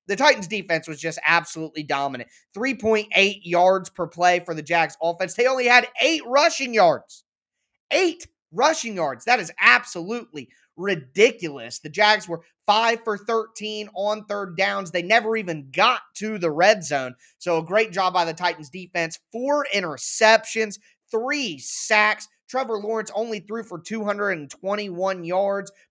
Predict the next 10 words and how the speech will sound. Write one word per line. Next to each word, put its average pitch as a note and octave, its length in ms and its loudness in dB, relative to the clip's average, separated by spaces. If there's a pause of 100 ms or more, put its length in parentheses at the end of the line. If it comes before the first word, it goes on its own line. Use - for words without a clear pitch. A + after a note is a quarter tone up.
This A3 200 -2
is G#3+ 120 -10
the F#3 280 -2
first D4 500 0
shutout B3+ 580 4 (400)
for C#4 260 -6
the D4 80 -4
Titans A3+ 500 -2
at A#3+ 180 4
home B3 500 0